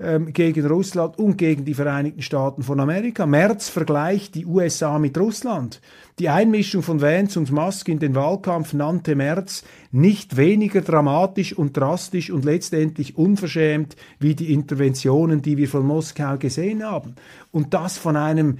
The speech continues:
selbsternannten Transatlantiker. Ich halte das für komplett unseriös.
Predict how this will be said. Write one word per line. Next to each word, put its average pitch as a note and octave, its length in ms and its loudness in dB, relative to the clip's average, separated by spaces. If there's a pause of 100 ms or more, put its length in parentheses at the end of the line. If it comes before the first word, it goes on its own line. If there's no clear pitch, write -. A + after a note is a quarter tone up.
(140)
selbsternannten D#3 880 0
Transatlantiker. D#3+ 1040 -2 (160)
Ich - 80 -6
halte F3+ 240 0
das E3+ 180 -2
für E3+ 240 0 (200)
komplett F3 480 0
unseriös. G#3 640 0